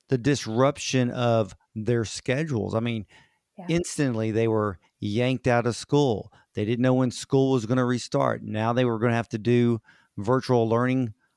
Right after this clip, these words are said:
Speaker 1: from home and go through Skype or Zoom with their classes. How did this disrupt in h-, their,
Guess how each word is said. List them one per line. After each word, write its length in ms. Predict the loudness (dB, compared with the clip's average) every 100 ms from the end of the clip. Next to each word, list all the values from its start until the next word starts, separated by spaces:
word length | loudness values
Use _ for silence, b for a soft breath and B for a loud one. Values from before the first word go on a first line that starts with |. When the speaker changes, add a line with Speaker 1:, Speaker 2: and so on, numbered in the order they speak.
| _
Speaker 1:
from 340 | -12 -2 -2
home 720 | -2 -2 2 2 2 -2 -6 -10
and 640 | -8 -6 -4 -6 -8 -8 0
go 180 | 2 2
through 260 | 0 -2
Skype 420 | -4 -2 -2 0
or 100 | 0 -2
Zoom 460 | 0 0 2 2
with 140 | 2 0
their 120 | -2
classes. 840 | -2 -2 0 -2 -4 -6 -8 -10 -20 b b b b _ -8
How 320 | -2 0 0
did 240 | -2 -2
this 320 | 0 0 0
disrupt 1080 | -8 -2 0 0 -2 -4 2 4 4 2 -2 -8
in 120 | -4
h-, 120 | -4 -6 _ -8
their, 640 | 0 2 4 2 -2